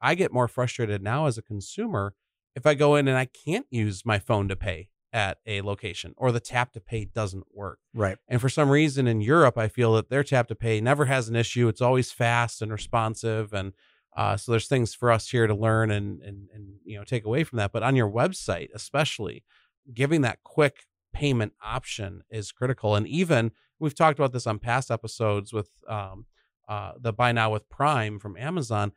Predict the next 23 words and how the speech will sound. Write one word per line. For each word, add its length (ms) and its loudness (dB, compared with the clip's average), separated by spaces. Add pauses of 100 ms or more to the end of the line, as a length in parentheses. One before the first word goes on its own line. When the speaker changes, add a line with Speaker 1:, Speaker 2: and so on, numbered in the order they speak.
(160)
Speaker 1:
where 140 4
I 60 4
can 120 -2
actually 220 -4
complete 320 -4
that 140 -2
transaction 460 -2
from 160 -10
the 60 -8
product 420 0
detail 460 -4
page 420 -8 (300)
because 160 2
I'm 140 2
not 260 0
looking 280 -2
for 80 -8
them 140 -2
to 80 -12
shop 320 -4
for 140 -12
more. 340 -14 (100)
Speaker 2:
Right. 240 -6